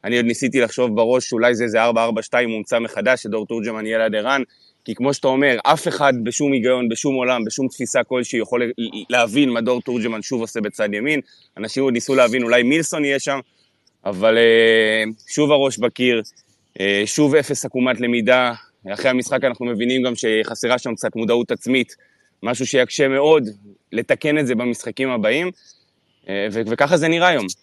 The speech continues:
אה, קצת נקודות אור, אתה יודע, ב-, בכל זאת מהכניסות של, אה, עידו שחר, מהטירוף הזה, מהרצון הזה, מ-, מהלוואי והיו לי עוד כמה שחקנים כמו עידו שחר, מ-, מזה שהוא מרים קרנות הרבה יותר טוב מכל שחקן אחר, אה, שהרים לפניו, כמו גבי שמנסה לדחוף את הכדורים עובר לחמש,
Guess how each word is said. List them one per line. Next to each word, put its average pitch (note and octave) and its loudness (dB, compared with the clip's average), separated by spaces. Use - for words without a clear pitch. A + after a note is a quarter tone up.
אה, A2+ 4
קצת D#3+ 2
נקודות D#3 2
אור, D#3+ 6
אתה A#2+ -2
יודע, C3 4
ב-, A#2 -2
בכל B2 2
זאת A#2+ -4
מהכניסות A2+ -2
של, A2+ 0
אה, A2 2
עידו A2 0
שחר, A#2+ -2
מהטירוף G#2+ -4
הזה, A2 -4
מהרצון G#2 -6
הזה, A2+ -2
מ-, A#2 -2
מהלוואי B2 4
והיו C#3+ 2
לי C#3+ 2
עוד C3+ 0
כמה C#3 0
שחקנים B2+ -4
כמו B2 -4
עידו B2 0
שחר, A#2+ 0
מ-, A2 -4
מזה A#2 -2
שהוא D3+ -2
מרים C#3+ 2
קרנות D3 -2
הרבה C#3+ 2
יותר C3 0
טוב B2 -4
מכל B2 0
שחקן C3 -6
אחר, B2+ -2
אה, A#2 2
שהרים C3+ 2
לפניו, C3+ 2
כמו A#2+ -2
גבי B2 2
שמנסה A#2+ -4
לדחוף A#2 -4
את - -10
הכדורים A#2+ -2
עובר A#2 -2
לחמש, B2 -2